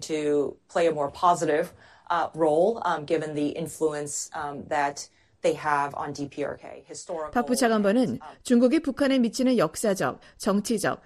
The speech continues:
Speaker 2: 경제적 영향력을 고려할 때 중국이 보다 긍정적인 역할을 하도록 계속 독려하고 있다고 말했습니다. 이어 북한과 러시아 연대 강화의 위험성을 중국에 강조했고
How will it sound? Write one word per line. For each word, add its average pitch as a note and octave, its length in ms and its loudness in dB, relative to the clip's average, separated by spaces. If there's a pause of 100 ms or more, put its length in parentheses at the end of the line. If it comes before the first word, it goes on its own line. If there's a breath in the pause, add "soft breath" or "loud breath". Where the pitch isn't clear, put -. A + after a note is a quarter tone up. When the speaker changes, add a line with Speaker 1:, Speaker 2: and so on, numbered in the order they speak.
(140 soft breath)
Speaker 2:
경제적 A3 520 2
영향력을 A#3 640 4
고려할 G#3 500 2
때 G#3+ 240 -2 (240 soft breath)
중국이 A#3+ 400 4
보다 A#3+ 440 4
긍정적인 A#3+ 720 2
역할을 A3+ 380 2
하도록 G3 400 0 (240 soft breath)
계속 G3+ 400 2
독려하고 B3+ 500 4
있다고 F#3 300 -2
말했습니다. D#3+ 800 -4 (440 soft breath)
이어 G3+ 360 2 (240 soft breath)
북한과 C4+ 460 6
러시아 A#3 420 4
연대 F#3 340 4
강화의 G3+ 600 2
위험성을 A#3+ 640 2
중국에 A#3+ 380 2
강조했고 G3 800 0